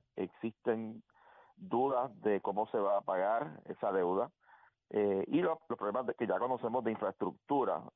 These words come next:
no solamente en la producción, sino en la distribución de la energía y sobre todo ahora luego del huracán. Yo, a mí me parece que, como todos los procesos de privatización,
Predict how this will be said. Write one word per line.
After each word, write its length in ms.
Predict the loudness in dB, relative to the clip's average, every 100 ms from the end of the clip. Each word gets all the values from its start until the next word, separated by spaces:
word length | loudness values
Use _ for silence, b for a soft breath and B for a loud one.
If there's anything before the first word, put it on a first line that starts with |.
| -16
no 140 | -12 -4
solamente 300 | -2 0 0
en 60 |
la 60 | 0
producción, 460 | 0 -2 -2 -4 0
sino 160 | 0
en 60 | 2
la 60 | 0
distribución 500 | 0 -2 0 0 0
de 280 | -2 -2
la 120 | 0 2
energía 500 | 2 2 2 2 0
y 60 |
sobre 240 | 0 0 2
todo 180 | 0
ahora 220 | 2 0 2
luego 240 | 2 2
del 100 | 2
huracán. 320 | -2 -2 -2
Yo, 140 | -2 -4 -6
a 60 |
mí 120 | -4 -2
me 120 | 0
parece 380 | 0 0 0 0
que, 200 | 0 0 B B B B B
como 280 | -2 0 0
todos 400 | 2 2 4 2
los 360 | 2 2 2 0
procesos 500 | -4 -2 -2 -2 0
de 100 | 0
privatización, 960 | 2 2 0 -2 -4 0 2 2 -2